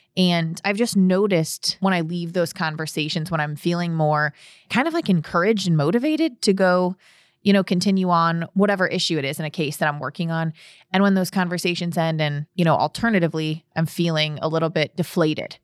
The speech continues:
So something I really don't like to hear when I pick up the phone and call another attorney and say, "Hey, what do you think about this?" If the first thing they say is, "How do you not know this yet?" It kind of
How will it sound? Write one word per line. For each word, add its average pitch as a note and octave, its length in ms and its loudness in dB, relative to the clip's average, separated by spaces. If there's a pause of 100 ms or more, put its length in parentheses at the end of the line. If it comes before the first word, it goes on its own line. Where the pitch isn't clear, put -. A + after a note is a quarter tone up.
(320)
So G3+ 520 2 (100)
something D#4 340 0
I D4 60 0
really A3 300 0
don't F#3 280 0
like D#3+ 260 -2
to F3+ 100 -6
hear B2 340 -4
when - 120 -6
I D#3+ 60 -2
pick F3 220 -4
up E3 100 -4
the F3 60 -6
phone D#3+ 320 -2
and D3+ 240 -4
call E3 240 0
another D#3 320 -2
attorney D#3 400 -4
and D#3 100 -4
say, D#3+ 80 0
"Hey, F3+ 180 2
what E3+ 100 0
do F3 60 2
you F3 60 0
think D#3 220 -6
about F3 260 0
this?" F3+ 300 -2 (520)
If G3 200 -2
the A3 80 -2
first C4 340 0
thing D#4 140 -4
they G3 140 2
say F3 440 0
is, D#3 400 -4 (160)
"How G#3 240 2
do A3+ 80 2
you G#3 220 0
not F3 320 2
know D#3 340 0
this G3+ 320 -4
yet?" G3+ 320 0 (540)
It G3 180 0
kind A3 300 2
of G3+ 280 -2